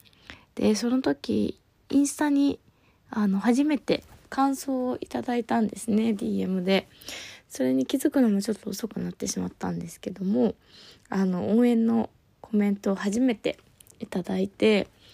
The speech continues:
とっても嬉しかったです。で、あ、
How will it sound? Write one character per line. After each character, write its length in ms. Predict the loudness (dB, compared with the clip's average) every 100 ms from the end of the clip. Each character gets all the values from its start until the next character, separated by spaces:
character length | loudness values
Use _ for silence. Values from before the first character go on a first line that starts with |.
| -20 -20 -20 -10
と 120 | -8
っ 20 |
て 200 | -4 0
も 160 | 0 0
嬉 300 | 2 2 2
し 40 |
か 140 | -4 -8
っ 40 |
た 140 | -6 -6
で 160 | -4
す。 180 | -6 -12 _ _ _ _ -8
で、 340 | -2 0 0 -2 -12 -20 _ _
あ、 160 | -6